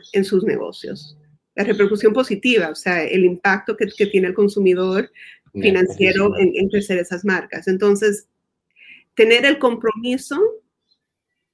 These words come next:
Speaker 1: eh, con esa comunidad es muy importante para, para crecer las marcas.
Speaker 2: Totalmente de acuerdo.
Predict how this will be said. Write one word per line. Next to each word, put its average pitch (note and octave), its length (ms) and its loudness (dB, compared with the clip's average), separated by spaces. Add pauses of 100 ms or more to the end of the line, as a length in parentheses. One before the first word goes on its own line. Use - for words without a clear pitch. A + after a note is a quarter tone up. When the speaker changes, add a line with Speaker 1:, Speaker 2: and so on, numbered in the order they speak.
(160)
Speaker 1:
eh, F3+ 520 -2 (1500)
con A3+ 220 4
esa A#3 260 2
comunidad F#3 600 0
es G3 160 -2
muy F#3+ 160 4
importante F3+ 680 -4 (2000)
para, F3 480 -2 (100)
para F#3+ 220 0
crecer G3 420 0 (220)
las F#3+ 160 -6
marcas. - 460 -4 (840)
Speaker 2:
Totalmente G2+ 600 0
de F#2+ 60 0
acuerdo. G2+ 400 0